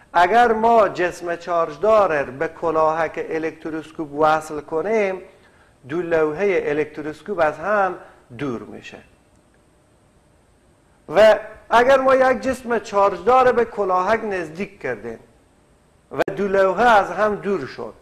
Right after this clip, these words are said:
یعنی الکتروسکوپ ما و شما هم فعلاً چارج داره. اگر بخواین او چارج دوباره از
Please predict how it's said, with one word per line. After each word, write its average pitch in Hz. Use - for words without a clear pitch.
یعنی 147
الکتروسکوپ 165
ما 156
و 156
شما 170
هم 247
فعلاً 208
چارج 151
داره. 127
اگر 226
بخواین 247
او 233
چارج 226
دوباره 180
از 208